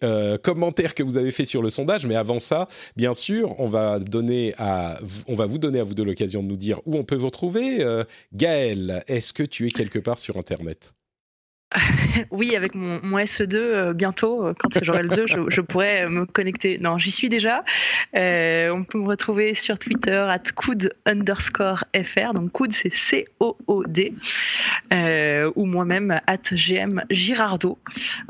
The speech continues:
Speaker 2: Euh, pareil, sur Twitter, euh, de manière générale, ou après sur le site, euh, coud point F R, Facebook, euh, tous, tous les réseaux. Et,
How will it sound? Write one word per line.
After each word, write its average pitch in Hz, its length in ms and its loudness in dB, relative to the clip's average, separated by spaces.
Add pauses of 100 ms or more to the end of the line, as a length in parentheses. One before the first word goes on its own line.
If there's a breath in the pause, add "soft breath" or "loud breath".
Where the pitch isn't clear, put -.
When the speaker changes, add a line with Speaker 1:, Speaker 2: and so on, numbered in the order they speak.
Speaker 2:
Euh, 160 600 0
pareil, 139 320 -2
sur 151 220 -4
Twitter, - 480 -2
euh, - 460 0
de 165 120 0
manière 160 280 0
générale, 160 500 0
ou 170 280 0
après 165 320 -2
sur 160 340 0
le 151 100 2
site, - 320 -2
euh, 147 180 0
coud - 320 -6
point 160 200 0
F - 140 -8
R, 165 200 2
Facebook, 165 580 0
euh, 156 240 2
tous, - 140 -4
tous - 160 -2
les 202 140 2
réseaux. 180 260 2 (300 loud breath)
Et, 196 80 4